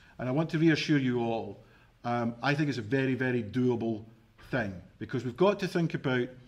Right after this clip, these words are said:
um, offshore wind farms, or wind farms in general, not so much as turbines,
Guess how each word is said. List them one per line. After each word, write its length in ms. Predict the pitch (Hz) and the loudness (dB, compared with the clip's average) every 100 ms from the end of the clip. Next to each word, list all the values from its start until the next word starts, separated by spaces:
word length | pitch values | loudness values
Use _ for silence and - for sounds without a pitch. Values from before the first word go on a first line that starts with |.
| - - - _ | -20 -20 -20 _
um, 280 | 113 117 113 - - | -6 -4 -6 -8 -14
offshore 380 | - 147 - 175 | -2 0 4 2
wind 220 | 131 113 | 4 -2
farms, 320 | 104 107 120 110 | -2 -4 -2 -4
or 60 | |
wind 220 | 110 139 | -4 -4
farms 260 | 143 135 120 | -4 -4 -2
in 100 | 117 | -4
general, 460 | 104 117 113 101 101 - - | -2 -2 -2 -4 -8 -16 -4
not 160 | 190 220 | -2 -2
so 120 | 220 | -2
much 180 | 226 185 | -2 -4
as 100 | - | -4
turbines, 800 | 175 147 - 95 110 139 143 | -2 -2 -2 -4 -4 -4 -6